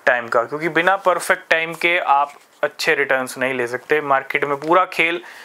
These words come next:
wait करने का। ये कुछ coins आपको कम वेट कराते हैं, कुछ coins आपको बहुत ज़्यादा wait कराते हैं, ठीक है,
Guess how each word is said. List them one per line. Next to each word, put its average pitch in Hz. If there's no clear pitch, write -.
wait 165
करने 123
का। 117
ये 117
कुछ 196
coins 185
आपको 170
कम 175
वेट 180
कराते 156
हैं, 156
कुछ 156
coins 160
आपको 139
बहुत 127
ज़्यादा 139
wait 147
कराते 127
हैं, 156
ठीक 185
है, 127